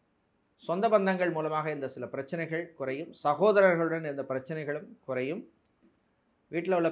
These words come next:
பெரியவங்க, முதியவர்களுடைய ஆரோக்கியத்துல நீங்கள் கவனம் செலுத்த வேண்டும். அதே மாதிரி கடல் சார்ந்த தொழில் செய்பவர்கள், விவசாயம் சார்ந்த தொழில் செய்பவர்கள், கெமிக்கல் வியாபாரம், பிளாஸ்டிக் வியாபாரம், ஸ்டேஷனரி வியாபாரம் செய்பவர்கள், ஸ்டீல், இரும்பு சம்பந்தப்பட்ட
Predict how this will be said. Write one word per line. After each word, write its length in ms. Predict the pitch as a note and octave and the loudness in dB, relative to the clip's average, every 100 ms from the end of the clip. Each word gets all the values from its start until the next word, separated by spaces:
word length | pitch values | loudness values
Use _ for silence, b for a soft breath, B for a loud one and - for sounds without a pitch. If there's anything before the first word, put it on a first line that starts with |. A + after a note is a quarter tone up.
| E3 | 2
பெரியவங்க, 440 | E3 F#3 F3+ F3 F#3 D3 | 2 4 2 0 -2 -2
முதியவர்களுடைய 600 | D3 D3+ C#3+ D3 C#3 C3 A#2+ C#3 | -4 -2 -2 -4 -4 -4 0 4
ஆரோக்கியத்துல 580 | E3+ F3+ D#3+ D#3+ D3+ E3+ E3+ C#3 | 4 2 -2 -6 -4 -6 -6 -10
நீங்கள் 260 | C3 A#2+ | -12 -6
கவனம் 300 | B2 B2+ C#3+ C#3+ | -6 -6 -8 -10
செலுத்த 260 | A#2+ A#2 A#2 | -12 -12 -14
வேண்டும். 320 | A2+ A2+ E3+ - _ _ _ _ _ | -14 -14 -16 -18 _ _ _ _ _
அதே 140 | A2+ A#2 | -16 -12
மாதிரி 180 | A#2+ D3 - _ _ _ _ _ _ _ _ _ _ - - | -8 -8 -8 _ _ _ _ _ _ _ _ _ _ -8 0
கடல் 260 | F3 G#3+ | 2 4
சார்ந்த 300 | G#3 G3 F#3 D#3+ | 6 4 4 -2
தொழில் 260 | D#3+ D#3+ D#3+ | -2 -4 -4
செய்பவர்கள், 460 | D3+ D3 C#3+ E3 | -6 -4 -4 -6
விவசாயம் 500 | D3 D3 E3 E3 D#3+ D#3 | -4 -2 2 2 2 -4
சார்ந்த 260 | D3 C#3 C3 | -6 -6 -8
தொழில் 240 | C3+ C3 | -10 -10
செய்பவர்கள், 360 | - B2+ B2+ C#3+ C#3+ | -12 -10 -10 -10 -10
கெமிக்கல் 380 | C#3+ D3 D#3+ D3 | -12 -8 -8 -4
வியாபாரம், 400 | C3+ C3 C3+ C3+ | -4 -4 -6 -8
பிளாஸ்டிக் 460 | C3 C#3+ - C#3+ | -6 -6 -8 -12
வியாபாரம், 400 | C#3 C3 B2+ C3 C3 | -10 -8 -8 -10 -10
ஸ்டேஷனரி 380 | D#3 D3+ D#3+ D3 | -8 -8 -10 -8
வியாபாரம் 400 | C3+ B2+ B2+ B2 - | -6 -6 -6 -10 -16
செய்பவர்கள், 460 | A#2+ A#2+ A#2+ B2+ C3+ | -16 -14 -16 -16 -18
ஸ்டீல், 280 | _ F3 E3+ D3+ C3+ | _ -8 -6 -8 -10
இரும்பு 200 | D#3 D#3+ | -8 -6
சம்பந்தப்பட்ட 460 | D#3 C3+ B2+ A#2+ | -8 -8 -10 -10